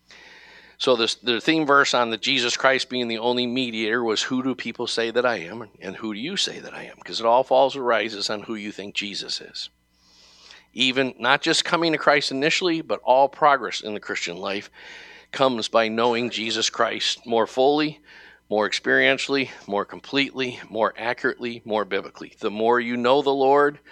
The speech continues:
the more you come out of unreality into reality, 'cause he is the way, the reality, and the life. So, um,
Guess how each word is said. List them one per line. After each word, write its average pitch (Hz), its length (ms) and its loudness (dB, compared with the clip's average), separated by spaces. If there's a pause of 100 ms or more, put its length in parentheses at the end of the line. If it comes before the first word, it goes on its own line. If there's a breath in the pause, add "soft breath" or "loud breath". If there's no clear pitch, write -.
(320 loud breath)
the 104 80 -2
more 110 240 2
you 113 120 -2
come 110 220 -2
out 113 180 6
of 101 140 -2 (100)
unreality 117 960 0
into 143 420 0
reality, 104 600 -4 (340 loud breath)
'cause 113 200 2
he 127 280 -2
is 135 160 0
the 113 140 0
way, 120 580 2 (420 loud breath)
the 113 100 4
reality, 110 840 0 (360)
and 131 420 0
the 120 120 4
life. 107 400 0 (2500 loud breath)
So, 98 440 2 (520 loud breath)
um, 107 380 6